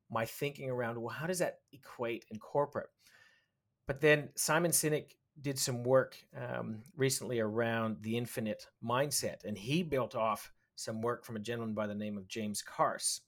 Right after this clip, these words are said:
who in the eighties introduced this concept of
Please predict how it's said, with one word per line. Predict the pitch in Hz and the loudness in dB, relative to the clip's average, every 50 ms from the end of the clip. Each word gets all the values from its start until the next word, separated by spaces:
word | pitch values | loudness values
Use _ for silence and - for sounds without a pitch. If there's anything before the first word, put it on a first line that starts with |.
| _ _ _ _ _ | _ _ _ _ _
who | - 123 123 | -4 -2 0
in | 123 | 0
the | 123 - - | 0 -2 0
eighties | 131 156 160 151 143 117 113 110 - - | 0 0 0 0 0 -2 -2 -4 -4 -6
introduced | - 127 113 - - 107 117 120 117 - | -8 -8 -8 -8 -6 -4 -4 -4 -4 -4
this | - 110 - - | -6 -6 -8 -8
concept | - - 123 123 123 123 - - 107 - - - - | -8 -4 -4 -4 -2 -2 0 0 0 -2 -2 -10 -8
of | - 110 107 104 98 - - | -4 -2 -2 -2 -2 -4 -12